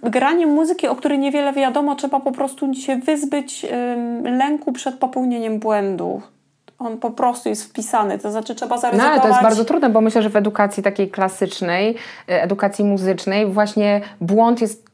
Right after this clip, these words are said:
Speaker 2: tą najgorszą rzeczą. Jak
Speaker 1: Jest.
Speaker 2: chodzimy do szkoły muzycznej, to cały czas, y, idąc na ten egzamin, tylko żeby nie było tego błędu tekstowego czy innego.
Speaker 1: Tak,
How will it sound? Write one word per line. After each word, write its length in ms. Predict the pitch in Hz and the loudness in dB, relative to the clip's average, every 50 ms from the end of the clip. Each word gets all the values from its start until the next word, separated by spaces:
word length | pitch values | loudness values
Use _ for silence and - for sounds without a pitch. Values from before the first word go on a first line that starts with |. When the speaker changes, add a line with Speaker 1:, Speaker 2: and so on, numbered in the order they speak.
| _ - | _ -2
Speaker 2:
tą 120 | 202 202 | 0 2
najgorszą 520 | 214 220 233 233 330 359 349 - 240 220 | 4 2 2 2 2 2 2 2 0 2
rzeczą. 440 | 214 202 196 175 175 - 170 175 175 | 2 2 2 0 0 -2 -2 0 2
Jak 180 | 185 202 202 247 | 2 2 2 2
Speaker 1:
Jest. 120 | 269 240 | 4 4
Speaker 2:
chodzimy 280 | 220 208 208 233 247 240 | 4 4 4 4 4 4
do 80 | 240 | 4
szkoły 300 | 233 - - 262 254 247 | 2 2 4 4 4 6
muzycznej, 460 | 247 247 226 233 214 202 214 247 262 254 | 4 4 2 2 0 0 2 0 2 2
to 100 | 254 247 | 2 0
cały 260 | 254 254 254 254 247 | 2 2 2 2 4
czas, 280 | 254 254 247 - - | 2 0 0 -2 -2
y, 260 | - - 226 208 202 196 - - | 0 0 0 0 0 -4 -4 -2
idąc 280 | - 233 240 254 262 262 | 2 4 4 4 4 4
na 100 | 247 247 | 2 2
ten 140 | 254 240 | 4 4
egzamin, 480 | 226 220 208 196 220 214 226 254 269 277 | 2 2 2 2 2 4 4 4 4 4
tylko 240 | 269 269 262 262 262 | 2 4 4 4 4
żeby 320 | 214 226 277 269 277 269 | 6 6 6 6 8 6
nie 120 | 262 277 233 | 6 6 4
było 280 | - 254 254 269 254 | 4 4 4 4 4
tego 340 | 247 - 247 247 214 226 220 | 2 2 0 0 2 2 0
błędu 540 | 170 - - 147 156 180 214 220 202 214 - | 0 -2 -2 0 0 2 2 2 2 0 -2
tekstowego 840 | 175 190 180 185 - - - - 165 165 185 202 185 - - 156 - | -2 -2 -4 -4 -6 -6 -4 -2 0 2 0 0 0 0 -2 -2 -4
czy 200 | - - - 156 | -4 -6 -8 -6
innego. 260 | - 160 285 277 262 | -2 2 4 4 4
Speaker 1:
Tak, 340 | 247 233 208 190 185 190 | 4 4 4 4 2 0